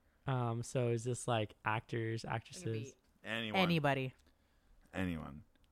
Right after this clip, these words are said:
Speaker 1: I'm gonna have to think on that for a moment.
Speaker 3: Like, who would you be willing to save if they were a mermaid and dying?
Speaker 2: Or if we're talking in relation to the comic, what is your final art piece? What did you create out of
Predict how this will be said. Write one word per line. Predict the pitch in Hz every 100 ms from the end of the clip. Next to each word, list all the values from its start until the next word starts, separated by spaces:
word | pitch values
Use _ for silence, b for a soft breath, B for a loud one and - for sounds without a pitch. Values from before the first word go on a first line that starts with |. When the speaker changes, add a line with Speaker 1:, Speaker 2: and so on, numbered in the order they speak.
| _ _ _ _ _ _
Speaker 1:
I'm | 120
gonna | 113
have | 107
to | -
think | - 110 107
on | 101
that | 98
for | - 104
a |
moment. | 101 101 101 - - _ -
Speaker 3:
Like, | 87 -
who | 131
would | 131 120
you | 107
be | 107
willing | 92 98 98
to | 87
save | - 90 90 87
if | -
they | 92 90
were | 90 87
a |
mermaid | 87 85 82 82 87 87
and | 85
dying? | 80 76 73 76 92 -
Speaker 2:
Or | 208 175 165 240 220 - -
if | 170 -
we're | 160 151
talking | 147 151 151 156 151
in |
relation | 147 147 143 147
to | 165 139
the | 127
comic, | - 185 165 135 -
what | 151 160 170
is | 156
your | 151 143
final | - 143 139 135
art | 123 -
piece? | - 76 - - - - _
What | 165 160 -
did | 151
you | 151
create | 139 139 120 104
out | 95
of | 123